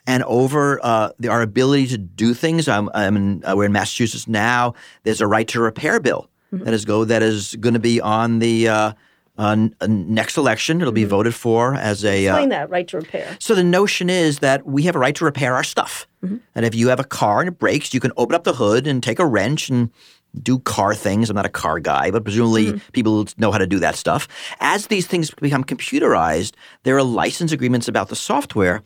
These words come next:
Speaker 2: That you're not allowed.
Speaker 1: that you're not allowed to repair your stuff.
Speaker 2: Mm-hmm.
Speaker 1: And that seems counter to the way society works. And different states are trying to enact bills to give people the right to repair, to prohibit companies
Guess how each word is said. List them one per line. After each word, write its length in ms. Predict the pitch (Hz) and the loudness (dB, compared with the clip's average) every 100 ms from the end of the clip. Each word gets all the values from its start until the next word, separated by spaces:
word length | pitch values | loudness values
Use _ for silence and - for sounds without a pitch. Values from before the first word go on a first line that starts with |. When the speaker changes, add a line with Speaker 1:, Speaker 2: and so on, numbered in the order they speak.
| - | -8
Speaker 2:
That 140 | 190 | -4
you're 80 | 180 | -2
not 140 | 165 | -2
allowed. 220 | 156 147 147 | -4 -4 -2
Speaker 1:
that 120 | 143 | -2
you're 80 | 196 | 0
not 220 | 165 185 | 2 0
allowed 400 | 190 117 101 117 | 0 0 0 0
to 100 | 143 | -2
repair 560 | 139 - 113 104 95 120 | -2 -4 -2 0 0 -4
your 220 | 104 - | -6 -6
stuff. 720 | - - - - - - - | -6 -10 -10 -10 -10 -14 -8
Speaker 2:
Mm-hmm. 220 | 202 185 208 - _ _ _ _ _ | -4 -4 -4 -8 _ _ _ _ _
Speaker 1:
And 300 | 139 143 156 - _ - | -2 0 0 -6 _ -20
that 380 | 90 117 131 - | -2 0 0 -4
seems 760 | - 135 127 135 143 - - _ - | -6 0 2 2 0 -4 -14 _ -8
counter 360 | - 98 107 135 | -4 -2 -2 -2
to 120 | 160 | 0
the 120 | 151 | 2
way 520 | 120 104 135 151 - | 2 2 2 2 -2
society 500 | - - - 92 - | -10 -8 -4 -2 0
works. 580 | 101 101 - - - - - - - _ - | 0 0 0 -4 -10 -10 -14 -20 -20 _ -2
And 360 | 135 143 143 135 | 2 2 2 0
different 340 | 123 180 185 | -2 0 -4
states 440 | - 127 107 147 | -2 0 0 -2
are 40 | 165 | -6
trying 280 | - 120 131 | -2 -2 0
to 100 | 151 | 0
enact 360 | 143 143 - | 0 0 -2
bills 360 | - 98 95 131 | 0 2 2 0
to 80 | 139 | -4
give 300 | - 135 135 | -2 -2 -2
people 280 | - 139 117 | -8 -6 -2
the 120 | 113 | 0
right 220 | 98 90 | 0 -2
to 120 | - 101 | -4 -4
repair, 500 | 92 - 69 60 - - - - - | -4 -6 -8 -8 -10 -18 -20 -20 -8
to 180 | - 127 | -2 0
prohibit 460 | 120 117 151 226 | 0 0 0 0
companies 680 | - 240 262 123 110 104 104 | -2 -4 -2 0 2 2 -2